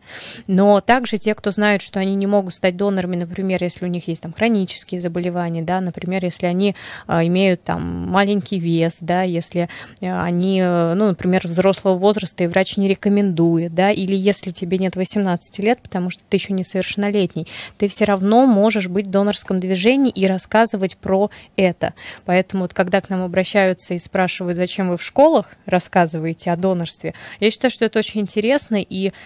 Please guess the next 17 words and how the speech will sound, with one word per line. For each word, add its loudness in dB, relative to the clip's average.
когда 2
ты -4
приходишь -2
потом -4
в -4
университет -2
и -2
знаешь, 0
что -8
тебе -2
интересно 0
найти -6
донорское -2
движение, -2
чтобы -4
стать -4
донором, 2